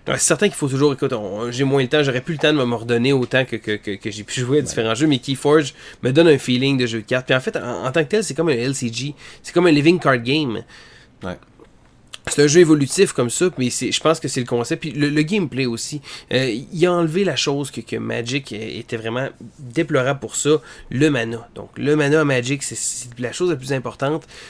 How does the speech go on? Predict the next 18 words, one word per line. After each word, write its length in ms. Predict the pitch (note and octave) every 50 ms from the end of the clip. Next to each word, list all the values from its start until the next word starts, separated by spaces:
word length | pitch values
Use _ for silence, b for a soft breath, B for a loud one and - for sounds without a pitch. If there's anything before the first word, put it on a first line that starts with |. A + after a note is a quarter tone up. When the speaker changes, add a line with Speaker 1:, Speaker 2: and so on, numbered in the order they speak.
| B B B A#2
Speaker 1:
Euh, 120 | A#2 A#2
il 60 | A2 A#2+
y 40 |
a 40 | B2
des 120 | B2+ B2 A#2
cartes 300 | - F3 E3 D3+ - -
qui 100 | - -
servent 320 | - - D3 C#3 C#3 C3
de, 140 | B2 A#2 A2
de, 180 | A2+ A#2 A#2 A2+ A2 G#2 -
de, 320 | A#2 A2+ G#2 F#2+ E2 D2+ - C2+ - - _ _ _ _ _ _ _ _ _ _ - _
de 140 | C3 B2 A#2
land 480 | A2+ A2+ A#2 B2 C#3+ D#3+ E3 E3 D#3 D3 C3+ C3+ - - -
qu'on 140 | A#2 A2+
va 100 | A2+ A2+
pouvoir 340 | A2 - - C3 C3 B2+ C3+
utiliser 540 | C3 - - E3+ D3 C3 A#2+ A#2 B2+ D3+ E3
comme 280 | C#3 - B2 B2 A#2